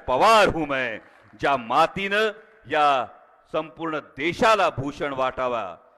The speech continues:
अशा नररत्नाला जन्म दिला, तर या बारामतीच्या मातीसमोर नतमस्तक होतो आणि पुन्हा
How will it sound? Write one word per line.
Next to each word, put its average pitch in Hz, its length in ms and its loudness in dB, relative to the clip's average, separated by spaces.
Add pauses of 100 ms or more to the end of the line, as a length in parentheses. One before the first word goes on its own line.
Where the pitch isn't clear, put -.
(280)
अशा 123 220 -8
नररत्नाला 117 760 -6 (100)
जन्म 107 240 -10
दिला, 107 280 -8
तर 117 140 -12
या 107 160 -10
बारामतीच्या 101 840 -10
मातीसमोर 104 800 -8 (400)
नतमस्तक 120 880 -6
होतो 127 340 -4 (480)
आणि 117 360 -8 (340)
पुन्हा 123 300 -8